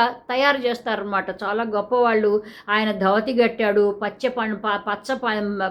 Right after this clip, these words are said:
ప-, పట్టు పంచె కట్టాడు, లాల్చీ వేసుకున్నాడు, జంధ్యం వేసుకున్నాడు, అక్కడ దేవుడికి అక్కడ సత్యనారాయణ వ్రతం చేశాడు. ఇవన్నీ ఎవరికి వాళ్ళు so-, మ-, పర్సనల్‌గా వాళ్ళ వ్యక్తిగతంగా చేసుకుంటారు. అంటే ఏంటంటే,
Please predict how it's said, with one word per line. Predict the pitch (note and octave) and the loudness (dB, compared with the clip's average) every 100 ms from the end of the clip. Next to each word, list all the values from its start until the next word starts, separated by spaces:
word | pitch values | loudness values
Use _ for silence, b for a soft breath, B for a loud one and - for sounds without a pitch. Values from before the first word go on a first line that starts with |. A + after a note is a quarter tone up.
| F#3+ | -4
ప-, | G3 F#3+ | -6 -4
పట్టు | A3+ A3 | -6 -4
పంచె | B3 A3+ A#3 A#3+ | -2 0 2 2
కట్టాడు, | A#3 - G#3 G3 G3+ G#3+ G#3+ B B | 0 2 2 2 2 -2 -4 B B
లాల్చీ | A3 G#3+ A#3+ C4 C#4 | 4 6 4 2 2
వేసుకున్నాడు, | A#3 G#3+ - G#3+ G3+ G3 G3+ G3+ B B G3+ G3 G3+ | 2 2 -2 -2 0 2 2 0 B B -8 -2 2
జంధ్యం | G#3+ B3 C#4+ | 4 4 4
వేసుకున్నాడు, | B3+ G#3+ - G#3 G3 F#3+ F#3+ G3 B B | 4 0 -2 2 2 4 2 0 B B
అక్కడ | F#3 G3+ F#3+ | -2 -2 4
దేవుడికి | G#3+ B3+ B3+ B3 A3 G3 | 4 4 2 2 0 0
అక్కడ | G3 G3 G3+ G3+ | -4 -4 -6 -4
సత్యనారాయణ | B3+ B3 B3+ B3+ A3+ | -2 0 0 0 0
వ్రతం | G#3+ G#3+ A3+ G#3+ | -2 0 2 2
చేశాడు. | G#3 A3+ A3 | 2 0 2
ఇవన్నీ | A#3 B3+ C4+ F4 E4+ | 2 2 -2 -2 0
ఎవరికి | B3+ C4+ C#4 | 2 2 2
వాళ్ళు | C#4 C#4+ D4+ | 2 2 0
so-, | D4+ B3+ A#3+ A3+ | -2 -2 -2 -4
మ-, | A3 G3 - G#3+ G#3 | -6 -6 -4 -4 -4
పర్సనల్‌గా | G#3 G#3+ C#4+ C#4+ D4 C#4 | -6 -6 -4 0 2 2
వాళ్ళ | A#3+ A3 | 2 0
వ్యక్తిగతంగా | A3+ A3 A3 C4+ C#4 C4+ C4+ | 0 -2 -2 -2 -2 0 -2
చేసుకుంటారు. | C4 A#3+ - A#3 A#3 G#3+ | -2 -4 -4 -6 -4 -2
అంటే | G3 A#3 C4+ | -2 0 -2
ఏంటంటే, | B3 A#3+ A3+ B3 | -2 -2 0 -2